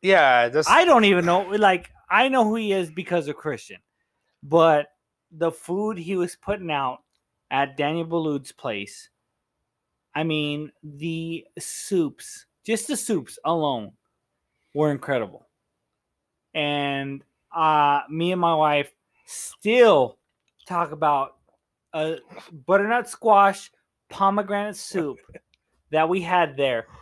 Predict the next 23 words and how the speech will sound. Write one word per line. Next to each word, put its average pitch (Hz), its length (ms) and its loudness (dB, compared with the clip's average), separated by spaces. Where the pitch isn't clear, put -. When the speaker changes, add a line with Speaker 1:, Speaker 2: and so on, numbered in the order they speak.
Speaker 2:
twelve 160 600 0
years 139 400 -2
ago. 104 260 -10
Speaker 1:
Yeah, 165 140 4
for 120 160 -6
sure. 123 240 -4
Speaker 2:
Twelve 262 420 8
years 247 300 6
ago. 160 320 4
We 196 120 -2
still 226 260 4
talk 170 240 -6
about 127 240 -8
it. - 60 -20
If 165 120 -8
you 226 120 2
ask 208 240 4
her 202 60 -2
right 185 200 0
now, 170 360 -2
she - 160 -10
was 170 160 -4
like, 139 240 -4